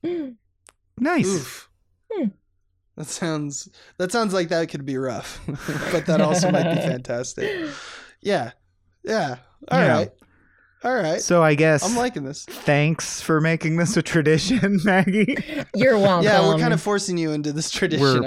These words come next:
Speaker 3: bad.
Speaker 2: pleased. I feel like our Monkey Bone episode was great, and this episode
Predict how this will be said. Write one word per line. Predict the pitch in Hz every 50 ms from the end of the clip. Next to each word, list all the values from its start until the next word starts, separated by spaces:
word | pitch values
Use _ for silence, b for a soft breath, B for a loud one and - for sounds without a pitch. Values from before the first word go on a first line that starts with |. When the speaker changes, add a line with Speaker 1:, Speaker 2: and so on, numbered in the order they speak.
| 147
Speaker 3:
bad. | 156
Speaker 2:
pleased. | - 165 160 160 160 165 165 175 185 196 185 - - B B B B B B B
I | - 156
feel | - - 202 196
like | 190 185 175 165 - - - -
our | 160 143 135
Monkey | 147 151 165 156 185
Bone | 175 175 185 175
episode | 175 175 175 170 - 185 180 175
was | 170 165 156 143
great, | 151 175 180 185 185 180 - b b b b b b b b b b b _ _ _ _ _
and | - 131 135 135
this | 139 160 160 - - - - - - _
episode | 160 170 - - 165 - - 170 165 165 165 165 156 156 160